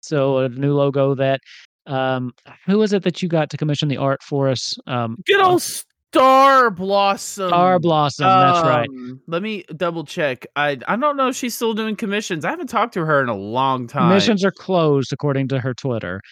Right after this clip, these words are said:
Speaker 2: It is?
Speaker 1: Uh, S-,
Speaker 2: Okay.
Speaker 1: Star Blossom J, I think, is her on Twitter. Eh, she's
Speaker 2: Yeah.
Speaker 1: great. So our, our new logo does feature some of the old hallmarks of our logo. So you've got the crystal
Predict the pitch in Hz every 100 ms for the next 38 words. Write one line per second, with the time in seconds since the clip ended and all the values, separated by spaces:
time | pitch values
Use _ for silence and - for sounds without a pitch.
0 | _ _ _ 156 160 165 139 135 127 -
1 | 104 107 - - 156 156 160 156 170 147
2 | 139 120 113 117 117 127 127 120 135 123
3 | 120 127 123 123 - 202 214 220 170 -
4 | 180 185 185 175 160 156 156 170 165 160
5 | 151 151 147 147 139 - 143 - 147 135
6 | - - - - 214 240 214 - 185 190
7 | 185 175 185 180 175 170 175 165 156 156
8 | 151 156 156 160 147 131 139 - - -
9 | 170 - 180 180